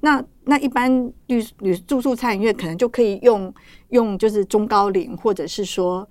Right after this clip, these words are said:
或者是说，呃，二度妇女就业。那我必须举这个，呃，举批发业跟餐饮业，我觉得大家都很有经验，因为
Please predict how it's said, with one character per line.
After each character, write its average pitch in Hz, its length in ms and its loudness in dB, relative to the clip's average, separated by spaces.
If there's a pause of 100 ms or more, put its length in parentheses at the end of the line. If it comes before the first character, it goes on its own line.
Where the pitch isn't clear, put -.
(260)
或 220 140 2
者 180 140 0
是 190 160 -6
说， 180 400 -4
呃， 180 180 -6
二 208 120 0
度 196 140 0
妇 190 200 -10
女 180 100 -12
就 185 220 -4
业。 185 160 -2 (160)
那 330 100 0
我 - 80 4
必 262 100 -2
须 294 180 -2
举 160 280 -6
这 220 140 -2
个， 185 200 -4 (180)
呃， 170 460 -8 (320)
举 170 180 -6
批 - 180 -6
发 202 180 0
业 202 220 2
跟 175 400 -6
餐 180 200 -8
饮 170 240 -8
业， 175 220 -4 (320)
我 175 100 -4
觉 233 160 2
得 240 140 6
大 240 140 0
家 233 120 0
都 226 140 0
很 190 160 -4
有 185 120 -4
经 180 260 -8
验， 180 120 -6
因 220 140 -2
为 240 180 -2